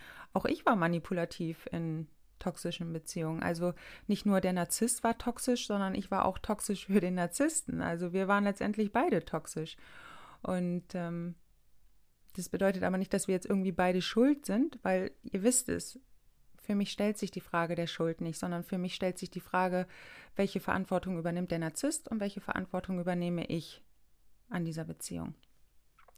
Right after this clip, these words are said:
Und, ähm, letztendlich weiß ich noch, ich habe auch damals manipuliert, natürlich im unbewussten Sinne, ähm, dass ich, was weiß ich, wenn der Narzisst nicht so funktioniert hat, wie ich mir das gewünscht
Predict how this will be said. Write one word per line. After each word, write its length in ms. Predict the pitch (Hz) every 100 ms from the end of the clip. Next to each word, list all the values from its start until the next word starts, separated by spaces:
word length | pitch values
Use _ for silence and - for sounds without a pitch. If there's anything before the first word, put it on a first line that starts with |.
| - -
Und, 400 | 170 165 156 -
ähm, 260 | 165 165 - - - -
letztendlich 500 | 185 - 208 247 226
weiß 240 | 202 214 220
ich 100 | -
noch, 140 | 202
ich 160 | 208 220
habe 140 | -
auch 200 | 285 -
damals 580 | - 170 165 170 - - - - - -
manipuliert, 760 | 185 180 185 - 175 180 202
natürlich 440 | 208 180 196 185 180
im 100 | 180
unbewussten 720 | 202 226 196 175 170 175 165
Sinne, 340 | 170 175 214 - - - - - - - -
ähm, 460 | 190 185 175 175 175 _ _ _ _ _ _ - - - -
dass 180 | 175
ich, 300 | 185 170 - - - _ - - - - _ -
was 160 | -
weiß 140 | 180 -
ich, 160 | 180
wenn 120 | 185
der 120 | 180 180
Narzisst 400 | 185 - 214 208
nicht 160 | 185
so 100 | 202
funktioniert 560 | 196 196 185 196 196 190
hat, 180 | 185 -
wie 120 | 190
ich 120 | 208
mir 120 | 202
das 180 | 185 185
gewünscht 560 | 185 180 269 285 -